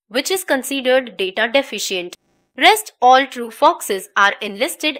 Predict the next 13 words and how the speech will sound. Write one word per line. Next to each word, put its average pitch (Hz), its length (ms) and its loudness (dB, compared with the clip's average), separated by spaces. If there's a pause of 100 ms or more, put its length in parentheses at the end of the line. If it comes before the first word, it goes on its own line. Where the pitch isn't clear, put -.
as 190 240 0
least 285 460 -6
concern 214 460 -6
species 226 600 -8
by 185 220 -2
the 196 200 -12
International 202 640 -2
Union 254 480 -4
for 202 200 -6
Conservation 196 760 -8 (100)
of 208 180 -4
Nature, 214 460 -6 (340)
iucn. 240 520 0